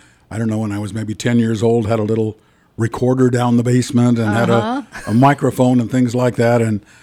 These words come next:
Speaker 1: back then, I lived in Minneapolis. Back then, a ten-year-old could safely take the bus downtown by themselves. And I was a semi-permanent fixture in some of the radio studios downtown.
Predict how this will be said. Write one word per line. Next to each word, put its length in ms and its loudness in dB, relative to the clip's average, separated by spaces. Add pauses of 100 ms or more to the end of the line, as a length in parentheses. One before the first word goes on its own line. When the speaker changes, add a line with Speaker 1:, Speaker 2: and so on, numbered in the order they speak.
(160)
Speaker 1:
back 240 2
then, 580 2
I 140 0
lived 200 2
in 60 0
Minneapolis. 600 0 (340)
Back 240 2
then, 160 0
a 60 -2
ten-year-old 580 4
could 140 -4
safely 340 0
take 220 -2
the 80 -2
bus 200 2
downtown 560 2
by 140 0
themselves. 600 -2 (600)
And 140 -6
I 100 -2
was 160 0
a 180 -6
semi-permanent 1500 -2
fixture 420 -2
in 100 0
some 200 2
of 60 2
the 300 0
radio 380 6
studios 500 2
downtown. 800 2